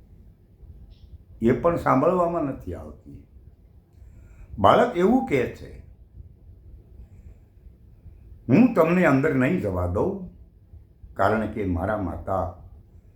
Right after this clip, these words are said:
સ્નાન કરવા બેઠા છે અને મને એવો આદેશ કર્યો છે કે અહીંયા અંદર નહીં આવવા દેવા." તો ભોળાનાથને તો બે ઘડી ઊભું રહી જવું પડે ભાઈ. કોઈ સ્ત્રી સ્નાન કરતા હોય तो आ तो साधु से,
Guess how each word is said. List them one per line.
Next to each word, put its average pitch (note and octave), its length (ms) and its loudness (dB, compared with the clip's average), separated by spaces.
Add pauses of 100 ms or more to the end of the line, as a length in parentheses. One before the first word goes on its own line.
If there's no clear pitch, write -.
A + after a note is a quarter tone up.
(200)
સ્નાન D#3 280 2
કરવા G2+ 300 -2
બેઠા F#2+ 420 -6
છે G#2+ 100 -10
અને F#2+ 120 -6
મને F#2+ 260 -6
એવો F#2 200 -6
આદેશ D#2+ 500 -8
કર્યો F2 220 -8
છે - 140 -14
કે - 80 -16
અહીંયા F#2 200 -4
અંદર E2+ 260 -4
નહીં F2 260 -4
આવવા - 200 -16
દેવા." - 280 -20 (480)
તો B3 60 2
ભોળાનાથને A#3+ 680 4
તો C4+ 80 -2
બે F3+ 200 0
ઘડી G#3+ 160 2
ઊભું E3 260 0
રહી C4+ 120 -2
જવું E3 280 0
પડે F2+ 180 -10
ભાઈ. E2 220 -16 (960)
કોઈ B3 200 6
સ્ત્રી A#3 480 -2
સ્નાન F#3+ 360 2
કરતા D#3+ 280 -2
હોય B2+ 360 2 (840)
तो F#2+ 400 -2 (460)
आ A2+ 80 2
तो F3+ 120 2
साधु G#3 400 4
से, C3+ 520 -2